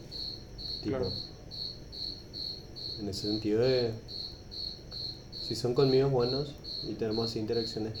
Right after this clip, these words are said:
Speaker 1: geniales y constructivas más que nada, no voy a dejar de echar este polvo, ¿no? ¿Cómo,
Speaker 2: <laughs>
Speaker 1: cómo la, la otra persona también puede llegar a pensar, "Qué buena experiencia me trae esta persona que es así, yo también soy así con este"?
Speaker 2: Claro.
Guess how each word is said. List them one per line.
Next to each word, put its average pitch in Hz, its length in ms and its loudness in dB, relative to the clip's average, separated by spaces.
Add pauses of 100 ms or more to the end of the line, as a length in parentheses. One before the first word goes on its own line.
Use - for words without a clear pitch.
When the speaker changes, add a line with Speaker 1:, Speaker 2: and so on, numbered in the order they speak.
Speaker 1:
geniales 107 800 0
y - 100 -2
constructivas 120 680 4
más 113 160 0
que 117 120 0
nada, 104 280 0 (380)
no 104 60 -6
voy 104 80 -2
a 107 40 -2
dejar 107 240 -4
de 107 160 0
echar 107 260 0
este 104 200 -4
polvo, 95 280 -4
¿no? - 1400 2
¿Cómo, 131 400 10
Speaker 2:
<laughs> - 40 0
Speaker 1:
cómo 139 240 8
la, 139 260 6
la 135 160 6
otra 131 220 4
persona 123 380 4
también 120 260 4
puede 117 180 4
llegar 117 160 6
a 113 80 2
pensar, 113 340 2 (1700)
"Qué 156 60 4
buena 160 180 10
experiencia 131 460 8
me 135 100 8
trae 120 320 2
esta 123 200 0
persona 120 380 2
que 117 120 2
es 117 80 -2
así, 113 380 -2
yo 107 100 2
también 110 240 2
soy 110 140 0
así 110 200 -2
con 107 140 0
este"? 107 260 -2 (280)
Speaker 2:
Claro. 139 260 2